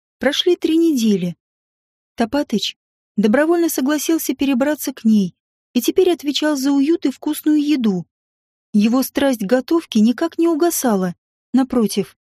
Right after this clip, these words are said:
даже набирала обороты, и Сай, набрав аж два лишних килограмма, всерьёз беспокоилась за свою фигуру. Горк начал отвешивать ей комплименты —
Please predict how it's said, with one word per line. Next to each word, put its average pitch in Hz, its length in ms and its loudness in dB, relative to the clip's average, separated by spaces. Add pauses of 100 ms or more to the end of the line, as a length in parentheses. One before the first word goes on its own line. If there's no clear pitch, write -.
(480)
даже 262 300 2
набирала 302 540 2
обороты, 269 640 0 (460)
и 240 100 0
Сай, 302 280 -2
набрав 233 420 2
аж 220 140 0
два 226 200 2
лишних 226 400 0
килограмма, 220 680 0 (460)
всерьёз 311 400 0
беспокоилась 302 720 0
за 269 80 -2
свою 294 320 -2
фигуру. 233 560 0 (720)
Горк 254 400 0 (260)
начал 302 320 0
отвешивать 311 560 -2
ей 311 180 0
комплименты — 254 840 0